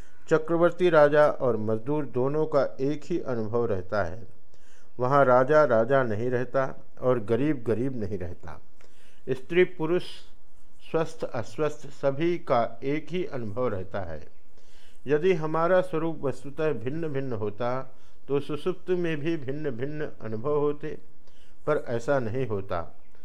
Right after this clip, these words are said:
सबका अनुभव एक ही है, सुख से सोया और कुछ नहीं जाना। सुख से सोया, यह आत्मानुभूति है, कुछ नहीं जाना, यह अविद्या की अभिव्यक्ति है।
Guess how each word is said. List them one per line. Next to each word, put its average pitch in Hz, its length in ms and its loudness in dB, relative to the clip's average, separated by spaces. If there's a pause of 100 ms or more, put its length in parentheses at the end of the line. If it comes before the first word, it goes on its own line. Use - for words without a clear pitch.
(500)
सबका 175 340 4
अनुभव 143 600 -2
एक 113 220 -2
ही 143 180 -2
है, 87 280 -4 (600)
सुख 156 180 -2
से 123 220 -2
सोया 131 600 0 (300)
और 127 160 0
कुछ - 300 -4
नहीं 104 260 -4
जाना। 80 320 -4 (800)
सुख 175 160 0
से 175 220 -2
सोया, 151 560 0 (360)
यह 135 120 0
आत्मानुभूति 110 1080 -2
है, - 240 -6 (520)
कुछ 175 220 -2
नहीं 175 320 0
जाना, 160 440 0 (100)
यह 117 320 -2
अविद्या 117 500 0
की 139 180 -2
अभिव्यक्ति 101 640 -2
है। 78 200 -4